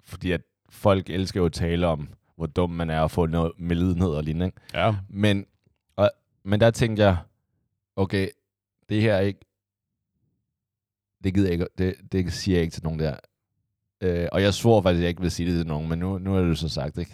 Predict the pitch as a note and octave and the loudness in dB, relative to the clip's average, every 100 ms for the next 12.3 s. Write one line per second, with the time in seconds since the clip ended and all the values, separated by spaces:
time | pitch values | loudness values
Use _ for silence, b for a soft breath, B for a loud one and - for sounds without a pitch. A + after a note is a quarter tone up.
0 | - G2+ B2 A#2 B2 C3+ C3+ B2 C3+ B2+ | -2 4 6 6 6 6 6 6 6 6
1 | B2+ A2 A2 B2 B2 A2 G#2+ F#2+ F#2 F#2 | 6 6 8 8 8 6 2 0 -2 -6
2 | - G#2+ G#2+ F#2+ F#2+ F#2 A2 A2+ - B2+ | -2 -2 0 2 2 4 4 2 4 2
3 | C3 A2 A2+ A#2 A#2+ G#2 - G#2 G#2+ A2 | 4 4 4 2 4 2 4 4 6 4
4 | - b b b b - G2+ G#2 G#2 G#2 | 2 b b b b -6 -2 2 4 2
5 | - G#2+ G2 G2+ F2+ G#2+ G#2 F#2 F2+ F2+ | 0 0 0 -2 -4 -2 -2 0 0 0
6 | F2+ - F#2 F2+ G#2 C#2+ E2+ G2 G2 F#2+ | -2 -4 0 0 0 -2 0 4 4 2
7 | A1 C2 D#2+ - E2+ E2+ E2 D2+ - D#2+ | -2 -10 -8 -4 0 0 0 -4 -2 -2
8 | - D2+ C#2 - C#2 D#2+ - _ _ - | -2 -4 -6 -10 -6 -6 -6 _ _ -10
9 | F#2 G2+ G#2 - G#2+ - A2 - G2+ F2 | 0 2 2 2 2 4 0 4 2 4
10 | F2 F2 - F#2 D2+ F2 D#2 C#2+ - _ | 4 4 0 -4 -2 -4 -2 -6 -16 _
11 | _ _ _ F2+ F#2 F#2 E2+ F2+ F2 E2 | _ _ _ 0 2 2 0 -2 -2 -2
12 | D2+ D2 | -4 -8